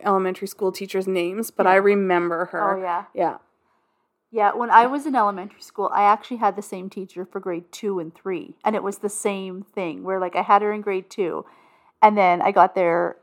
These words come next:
Speaker 2: to school in grade three, and it's like, I fucking have her again.
Speaker 1: Yeah.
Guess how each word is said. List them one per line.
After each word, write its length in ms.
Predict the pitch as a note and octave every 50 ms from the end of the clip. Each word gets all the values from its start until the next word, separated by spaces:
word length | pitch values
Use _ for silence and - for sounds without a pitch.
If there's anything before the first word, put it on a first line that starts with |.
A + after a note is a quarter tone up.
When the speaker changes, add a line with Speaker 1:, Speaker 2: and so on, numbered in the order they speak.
| _ _ -
Speaker 2:
to 100 | - F#3+
school 240 | - - G3+ F#3+
in 80 | F3+ F3+
grade 280 | F3 F3 D#3+ E3+ E3+ -
three, 300 | - G#3 G3 E3+ D#3 -
and 140 | - G3 G3+
it's 200 | F#3+ F3+ - -
like, 240 | G3 F#3+ F#3 - - _ -
I 180 | - G3 G3 - _ _ _ _ _
fucking 320 | - F#3+ - - - G3+ G#3
have 260 | G3 G3+ E3 E3 F3
her 180 | - G3+ E3 -
again. 460 | - - G3+ - - E3 D3+ D3 D3
Speaker 1:
Yeah. 260 | A3+ G#3 G3 F#3 E3